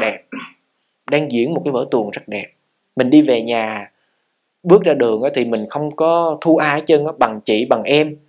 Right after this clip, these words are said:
này nọ, nhưng mà về nhà là một sự chịu đựng, thẩm thấu và cô đơn. Thì như vậy á, mình là cái người,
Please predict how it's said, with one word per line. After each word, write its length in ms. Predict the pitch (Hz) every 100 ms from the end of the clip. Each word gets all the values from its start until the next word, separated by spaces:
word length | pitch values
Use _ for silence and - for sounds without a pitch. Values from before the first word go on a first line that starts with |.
| _ _ _ _ -
này 140 | 120
nọ, 240 | 117 104 127
nhưng 160 | 156
mà 80 | 139 110
về 180 | 110 101
nhà 320 | 107 101 98
là 80 | 104
một 200 | 110 107
sự 140 | 110 107
chịu 240 | 120 107 117
đựng, 260 | 101 107 131 -
thẩm 220 | 107 139
thấu 240 | - 147 180
và 60 | -
cô 140 | 127 139
đơn. 280 | 143 143 147 _ _ _ _ _
Thì 140 | 139 120
như 140 | 147
vậy 280 | 139 101 110
á, 80 | 147 131
mình 220 | 127 113
là 120 | 107
cái 140 | 123 156
người, 380 | 127 107 101